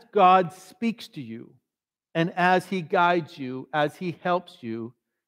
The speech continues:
you are living in that grace where he is lifting you up with his presence, and you are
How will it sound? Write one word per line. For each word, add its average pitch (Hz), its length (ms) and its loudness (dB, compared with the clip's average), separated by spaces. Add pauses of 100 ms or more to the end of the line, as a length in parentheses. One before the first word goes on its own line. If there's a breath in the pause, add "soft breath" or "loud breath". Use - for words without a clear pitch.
you 160 200 4
are 147 140 6
living 175 500 4
in 170 260 -4
that 160 240 -6
grace 123 440 -4
where 123 180 -8
he 156 140 -6
is 127 140 -4
lifting 185 520 -2
you 160 180 -4
up - 260 -20 (1000)
with 190 240 4
his 220 180 -2
presence, 123 720 -6 (880)
and 147 160 0
you 180 360 0
are 151 280 2